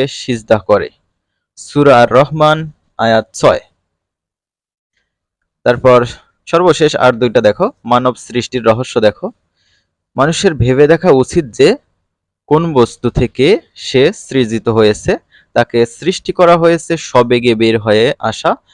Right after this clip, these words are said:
পানি থেকে, যা বের হয় মেরুদণ্ড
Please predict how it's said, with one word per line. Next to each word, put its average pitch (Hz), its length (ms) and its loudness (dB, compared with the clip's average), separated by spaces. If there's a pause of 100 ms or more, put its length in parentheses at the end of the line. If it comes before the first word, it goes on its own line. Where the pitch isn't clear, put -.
(160)
পানি 151 220 0
থেকে, - 300 -4 (520)
যা 123 460 2 (120)
বের 139 300 0
হয় 127 260 4
মেরুদণ্ড 127 520 0